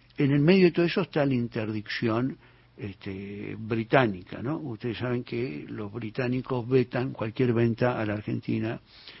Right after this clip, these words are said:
eh, de material militar que tenga componentes británicos, ¿no?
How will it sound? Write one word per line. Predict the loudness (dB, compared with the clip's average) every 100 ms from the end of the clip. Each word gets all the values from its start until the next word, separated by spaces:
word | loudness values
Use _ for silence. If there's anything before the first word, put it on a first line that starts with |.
| -20 -20 _ _
eh, | -10 -8 -6 -8 -8 -8 -8 -10 -12 -14 -20 -20 -20 _ -20 _ _ _ _ -20 -20 -6
de | -2
material | -2 -2 0 0
militar | -2 -4 -6 -6 -12 _ -10
que | -8
tenga | 0 0 2 0
componentes | -2 -6 -4 -4 -2 -4 -4 -6 -8 -14 _ _ _ _ -20 -12
británicos, | -6 -4 -4 -6 -8 -14 -18 -16
¿no? | -10 -10